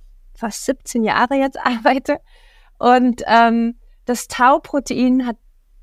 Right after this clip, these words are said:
ist ein Protein, was in unseren normalen Nervenzellen vorkommt. Also jeder Mensch hat das und ziemlich viel auch davon eigentlich im Gehirn. Und es bindet an ganz wichtige Leiterbahnen in, in der Nervenzelle.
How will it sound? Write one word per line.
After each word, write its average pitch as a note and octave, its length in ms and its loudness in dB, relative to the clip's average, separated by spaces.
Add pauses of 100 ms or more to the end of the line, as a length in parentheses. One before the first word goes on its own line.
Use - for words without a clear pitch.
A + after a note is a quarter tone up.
(140)
ist - 340 -4
ein G#3+ 200 2
Protein, C4+ 640 0
was - 320 -6 (1000)
in A3+ 160 0
unseren A3+ 360 2
normalen G#3+ 460 2
Nervenzellen A#3 600 0
vorkommt. - 460 -4
Also F#3+ 160 -4
jeder G#3 220 2
Mensch G3+ 260 -2
hat E3+ 160 -6
das B3+ 220 2
und G3 160 -8
ziemlich A3+ 340 -4 (100)
viel C4 280 -2
auch - 200 -4
davon C#4 380 -2
eigentlich C4+ 380 -2
im C4 120 0
Gehirn. B3 340 0 (600)
Und A#3+ 200 0
es - 200 -8 (240)
bindet D#4+ 360 2
an A#3 220 0
ganz A#3 280 0
wichtige A#3 760 -2 (300)
Leiterbahnen G#3+ 840 2
in, A#3+ 560 -4 (580)
in G#3+ 220 -2
der G#3+ 100 2
Nervenzelle. F#3 760 -2